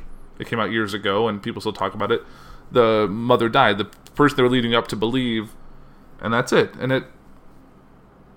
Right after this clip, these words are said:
I mean, I still go back to that show all the time, and I've watched that ending quite a few times now. I think the only episode I really kinda skip over is the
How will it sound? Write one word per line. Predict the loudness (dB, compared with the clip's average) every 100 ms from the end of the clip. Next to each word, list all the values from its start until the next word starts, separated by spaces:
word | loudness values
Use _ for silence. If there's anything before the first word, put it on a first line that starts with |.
| -20 -20 -20 -20 -20 -20 -20 -20 -20 -20 -20 -20 -18 -6
I | -2
mean, | 0
I | 0
still | 2 2 4
go | 4
back | 2 0
to | -2
that | -4
show | 0
all | 0
the | 0
time, | -2 0
and | 0
I've | -2
watched | 0 0 0 -4
that | -4 -4
ending | -8 -6 -6 -6 -8 -10 -14 -18 -20 -20 -6 2
quite | 2
a |
few | 2 0 -2
times | -4 -6 -8 -8
now. | -6
I | -4
think | -2
the | 0
only | 0
episode | 0 0
I |
really | 2 2 -2
kinda | -6 -8 -6
skip | -6 -4
over | 0 0 0 -2
is | -2 -4
the | -2 -2 -2